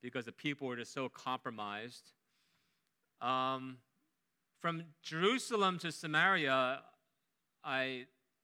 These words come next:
I found out it was, like, thirty-five miles. And you have Philip having to walk, right? So think about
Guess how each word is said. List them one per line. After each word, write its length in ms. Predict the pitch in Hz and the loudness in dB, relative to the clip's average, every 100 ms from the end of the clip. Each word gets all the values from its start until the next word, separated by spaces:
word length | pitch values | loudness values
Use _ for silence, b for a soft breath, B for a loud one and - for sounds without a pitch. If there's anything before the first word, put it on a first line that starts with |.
| _ _ _ _ _ 131 | _ _ _ _ _ -10
I 120 | 127 | -6
found 340 | 143 143 139 | 0 0 2
out 100 | 139 | 0
it 20 | 131 | 0
was, 120 | 123 | -4
like, 140 | 117 | -8
thirty-five 640 | - 151 147 - 127 123 113 | -4 -4 -4 -2 0 0 -4
miles. 680 | 110 113 107 101 - - - 113 | -6 -6 -6 -10 -16 -20 -18 -12
And 160 | 107 110 - | -12 -14 -12
you 160 | 120 | -4
have 200 | 135 127 | 0 -2
Philip 340 | - 143 143 123 | -2 0 0 0
having 280 | 127 131 123 | -2 -2 -6
to 100 | 113 | -8
walk, 360 | 107 127 117 - | 0 0 0 -2
right? 240 | 110 117 127 | -4 -4 -6
So 320 | - 113 107 - _ _ _ _ _ | -10 -8 -8 -12 _ _ _ _ _
think 180 | 147 143 | -8 -6
about 340 | 139 135 127 | 0 0 0